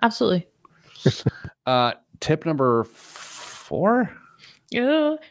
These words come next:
Speaker 1: Normalize money conversations. If we're having more money conversations, if we're having lower stakes money conversations,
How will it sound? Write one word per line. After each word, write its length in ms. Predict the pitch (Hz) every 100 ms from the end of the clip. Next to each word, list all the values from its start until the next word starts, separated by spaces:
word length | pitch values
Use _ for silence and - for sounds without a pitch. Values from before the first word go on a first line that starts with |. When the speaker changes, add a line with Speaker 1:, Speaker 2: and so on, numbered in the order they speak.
| -
Speaker 1:
Normalize 600 | 208 214 233 214 196 185
money 200 | 175 180
conversations. 1000 | 170 160 160 - 165 160 165 165 - - -
If 100 | 185
we're 100 | 190
having 480 | - 180 185 196 190
more 200 | 175 180
money 200 | 170 180
conversations, 760 | 175 170 180 175 175 175 170
if 100 | 170
we're 80 | 160
having 340 | 165 165 175
lower 260 | 170 160 170
stakes 320 | - 165 -
money 180 | 156 165
conversations, 920 | - 170 180 - 185 - 190 196 190